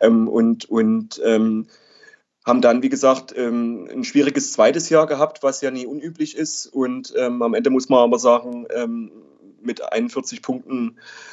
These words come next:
ähm, waren wir eigentlich gar nicht so, waren wir eigentlich gar nicht so schlecht. Ähm, ist dann eben der Ausgeglichenheit der Liga geschuldet, dass wir trotzdem bis zum Schluss zittern konnten.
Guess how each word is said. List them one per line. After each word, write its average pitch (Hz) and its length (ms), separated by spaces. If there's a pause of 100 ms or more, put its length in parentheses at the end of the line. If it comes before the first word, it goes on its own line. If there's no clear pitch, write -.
(160)
ähm, 110 480 (520)
waren 104 280
wir 110 80
eigentlich 117 340
gar 110 140
nicht 120 180
so, 107 420
waren 107 180
wir 110 80
eigentlich 110 260
gar 110 140
nicht 110 140
so 101 120
schlecht. - 440
Ähm, 113 360
ist - 180
dann 113 160
eben 117 240
der 107 160
Ausgeglichenheit 113 640
der 113 80
Liga 120 220
geschuldet, 127 440
dass 117 140
wir 120 80
trotzdem 131 360
bis 135 120
zum 139 140
Schluss 135 260
zittern 139 280
konnten. 135 420